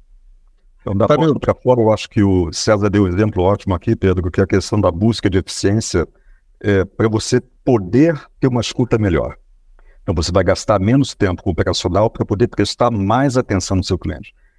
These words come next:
Speaker 1: Ele tem toda a razão de que você, tendo canais alternativos, que não é só o contato físico com o cliente ou com o associado, você não tá perdendo, você não tá se distanciando desde que você tenha uma escuta acurada.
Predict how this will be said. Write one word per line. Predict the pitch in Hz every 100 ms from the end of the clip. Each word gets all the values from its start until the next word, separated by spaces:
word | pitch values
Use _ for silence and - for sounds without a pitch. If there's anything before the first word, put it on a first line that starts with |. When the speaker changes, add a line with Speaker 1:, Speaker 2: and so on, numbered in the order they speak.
| _
Speaker 1:
Ele | 117 131
tem | - 156
toda | 151 _ 165 170
a |
razão | 107 95 135 143
de | 110
que | -
você, | 104 101 - - 107 104 _ _ _ _
tendo | - 151 156
canais | - 104 98 101
alternativos, | 92 87 92 82 - 131 117 -
que | 104
não | 90
é |
só | - 95
o |
contato | - 87 78 85 80 -
físico | 78 117 131 104 85 85 76 - _ _ - _
com | - 92
o |
cliente | 87 90 104 -
ou |
com | 85
o |
associado, | 82 95 - 95 120 117 90 - -
você | 107 -
não | 165 185
tá | - 160
perdendo, | _ - 104 82 95 98 87 82 _ _ -
você | - 131
não | 135
tá | - 143
se | 151 127
distanciando | - - 98 - 120 131 104 -
desde | 107 131 165 135 113
que | 98 - 139 - _ _
você | 110 120
tenha | -
uma | 131
escuta | 127 - 123 135
acurada. | 123 131 117 80